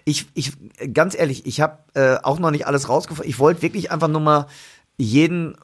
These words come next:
äh, zum Nachdenken einfach mal anregen, und vielleicht habt ihr Lust, irgendwo mal Kom-, Kommentare irgendwie drunter mal zu schreiben, irgendwie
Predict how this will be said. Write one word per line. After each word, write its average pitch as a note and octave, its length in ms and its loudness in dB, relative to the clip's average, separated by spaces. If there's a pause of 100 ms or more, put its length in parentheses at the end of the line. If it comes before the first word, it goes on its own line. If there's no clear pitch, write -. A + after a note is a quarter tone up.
(320)
äh, D3 520 -2 (320)
zum D#3 200 -2
Nachdenken A#2 920 0
einfach B2 280 0
mal B2+ 140 0
anregen, D3 480 2
und C#3 180 -2
vielleicht C3+ 340 2
habt C#3 160 -4
ihr C#3+ 80 2
Lust, C#3 340 0
irgendwo C#3+ 240 0
mal C3 120 0
Kom-, C3+ 380 -2
Kommentare C3+ 640 2
irgendwie C#3+ 440 0
drunter C#3+ 360 0
mal C#3 160 0
zu C#3+ 100 -6
schreiben, C3+ 460 2
irgendwie C3+ 420 -2